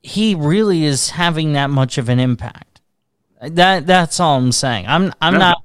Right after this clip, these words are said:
Speaker 1: willing, I'm not willing to sit here and, you know, I don't wanna undercredit him.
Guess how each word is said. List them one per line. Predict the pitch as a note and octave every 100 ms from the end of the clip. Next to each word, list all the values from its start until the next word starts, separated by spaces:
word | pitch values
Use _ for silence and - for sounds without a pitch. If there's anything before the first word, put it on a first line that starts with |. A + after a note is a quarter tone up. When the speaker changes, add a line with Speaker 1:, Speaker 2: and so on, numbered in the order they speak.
| E3
Speaker 1:
willing, | E3+ E3 D#3+
I'm | E3 F3+
not | F#3+ F3
willing | D#3+ D#3+ E3
to | D3
sit | C#3 - -
here | D3+ D#3 D3+
and, | C3+ B2 - _ _ _
you | - D3
know, |
I | C#3+ D3
don't | D3+
wanna | C3+ C3 -
undercredit | - A#3+ B3 D3+ - B2+ G#2 F2
him. | A2 A2 G#2+